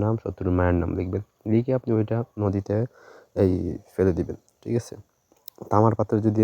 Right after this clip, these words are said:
আনতে পারেন এক, এক নম্বরে ভালো হয় তামার পাত্র। আর যদি এটা আনতে না পারেন তাহলে আপনি শত্রুর কাপড়ের উপরে লিখবেন, ঠিক আছে? লিখে আপনি ওইটা হচ্ছে গিয়ে নদীতে ফেলে দিবেন।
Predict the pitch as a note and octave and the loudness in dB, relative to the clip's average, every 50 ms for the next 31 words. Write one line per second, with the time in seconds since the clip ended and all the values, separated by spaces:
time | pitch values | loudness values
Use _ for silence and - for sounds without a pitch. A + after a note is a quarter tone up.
0 | G#2+ - G2+ G2+ - G#2+ - A2+ A2+ A2+ G#2+ G2+ - - - - - - G#2 - | 2 2 0 -2 -2 -4 -6 -2 0 2 2 0 0 -4 -12 -8 -6 -6 -4 -2
1 | A2 G#2 G#2 G#2 G#2+ G#2 G2 G2 F#2+ B2 A2 A2 G#2+ - G#2 G#2 G#2+ G#2 G2+ G#2+ | 0 0 2 2 2 2 2 2 2 2 0 -2 -2 -4 -4 -4 -2 -2 -2 -4
2 | G#2 - C#3 C#3 - _ _ _ _ _ _ _ _ _ _ - B2 A#2 B2+ B2 | -4 -4 -8 -10 -10 _ _ _ _ _ _ _ _ _ _ -6 0 2 4 6
3 | C#3 C#3 C3 C3 C3 B2+ B2 - B2 A#2+ A#2+ B2+ B2 - C#3 D3+ D#3+ D#3 - A2 | 6 4 6 6 4 4 4 4 2 2 2 0 0 0 0 -2 -2 0 -2 -2
4 | G2+ G2+ G2+ G2 - G2 F#2+ F#2+ F#2+ - - _ _ _ _ - - G2+ G2 G2+ | -2 -2 -2 -2 -2 -2 -2 -2 -2 -4 -8 _ _ _ _ -8 -6 -4 -2 -2
5 | G2+ F#2+ - - - G2+ G#2 G2+ F#2 G2 F#2+ F#2 F#2 F#2 F#2+ - G#2+ A2 - _ | -2 -2 -4 -6 -8 -4 -2 -2 -2 0 0 -2 -2 -2 -6 -8 -10 -10 -10 _
6 | - - B2+ C3 - - - A#2+ _ _ _ - - - - - _ _ _ A2+ | -12 -6 -6 -6 -6 -8 -16 -20 _ _ _ -20 -20 -20 -20 -20 _ _ _ 0
7 | G#2+ G#2+ G#2 - - A#2+ A#2+ A#2+ - - B2+ A#2+ G2+ F#2+ - - F2+ F#2+ F#2 F2+ | 0 2 2 2 0 -2 -2 -2 0 2 2 2 2 2 0 -2 0 0 0 2
8 | G2+ G#2 G2+ G2 G#2 A2+ D3+ - _ _ _ _ - _ _ _ _ _ _ _ | 2 2 4 4 2 2 0 -4 _ _ _ _ -20 _ _ _ _ _ _ _
9 | _ _ - - _ _ _ _ _ _ _ _ _ _ - - A#2 A2 G#2 G2+ | _ _ -20 -20 _ _ _ _ _ _ _ _ _ _ -12 -6 0 2 4 4
10 | F#2 G#2 G2+ - G2 - G2 F#2+ F#2 F#2 F#2 E2+ F2+ | 4 2 0 -2 -2 0 2 2 2 2 2 0 -2